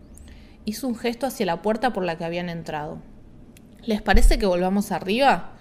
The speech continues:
Siguiendo a los otros dos, Strayton preguntó, "¿Y qué me dicen de la creación de nuevas especies? Si no nacen de especies existentes,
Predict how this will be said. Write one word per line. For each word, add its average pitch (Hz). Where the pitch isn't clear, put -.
Siguiendo 220
a 247
los 240
otros 254
dos, 285
Strayton 202
preguntó, 175
"¿Y -
qué 453
me 403
dicen 208
de 180
la 185
creación 190
de 208
nuevas 196
especies? -
Si -
no 214
nacen 262
de 196
especies 214
existentes, 160